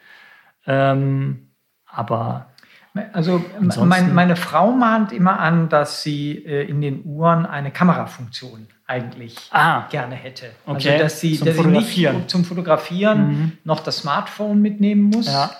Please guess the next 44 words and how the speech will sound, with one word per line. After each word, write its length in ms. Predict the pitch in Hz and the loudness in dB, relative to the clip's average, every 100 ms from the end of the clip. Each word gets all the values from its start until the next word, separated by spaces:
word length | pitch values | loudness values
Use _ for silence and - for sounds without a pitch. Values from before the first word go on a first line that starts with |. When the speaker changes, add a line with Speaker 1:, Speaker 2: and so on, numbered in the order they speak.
| - _ _ _ | -20 _ _ _
Speaker 2:
sondern, 800 | 156 175 170 170 160 160 156 147 | -4 0 4 4 2 0 -4 -4
was 180 | 131 | -4
man 100 | 143 | -4
ja 120 | 127 113 | -8 -4
heute 240 | 160 180 | -4 -2
tut, 360 | 175 226 247 - 170 | 0 0 0 -6 -8
man 140 | 127 | -8
nimmt 120 | 139 135 | -8 -10
ja 60 | |
keine 180 | 127 120 | -14 -16
Kamera 340 | 117 143 160 160 | -10 -6 -2 2
mit, 160 | 180 | 2
<laughs> 220 | - 180 | 2 0
hat 420 | 190 147 143 143 - | 0 2 0 -2 -6
sein 140 | 127 | 0
Speaker 1:
Oh, 140 | 156 120 | 2 2
manche 260 | 123 120 | 2 2
schon. 220 | 190 165 - - - - - - _ | 2 0 -2 -6 -14 -14 -14 -18 _
Speaker 2:
ähm, 400 | - 180 165 160 170 170 | -6 0 0 0 -4 -6
sondern 340 | 156 160 151 | -2 0 2
dass 180 | 151 - | 0 2
sie 120 | 170 | 0
so 140 | 160 | 0
vermisst, 600 | 156 147 147 156 - - | -2 -2 -2 -4 -8 -16
die 80 | 143 | -14
Uhr 160 | 156 151 | -4 -2
müsste 280 | 147 143 143 | -2 -4 -8
auch 80 | 120 | -8
noch 100 | 123 | -10
eine 100 | 117 | -12
Kamerafunktion 840 | - 120 110 - 131 - 123 131 | -14 -16 -16 -20 -20 -20 -20 -20
haben. 280 | - - - _ | -20 -20 -20 _
Das 240 | 131 - | -20 -20
fiel 260 | _ - 127 | _ -14 -10
mir 300 | 120 120 123 | -8 -8 -10
jetzt 260 | 117 117 - | -12 -14 -18
so 100 | - 110 | -18 -18
ein. 240 | 117 117 110 - _ _ _ | -18 -18 -18 -20 _ _ _
Speaker 1:
Ja, 440 | - 208 117 104 123 | -20 -4 0 4 4
es 160 | 123 135 | 2 -2
wird 140 | 131 | 0
dann, 300 | 135 131 120 | 2 2 -2
wird 140 | 127 | 0
dann, 640 | 143 131 123 127 - - - | 2 2 0 -2 -6 -14 -20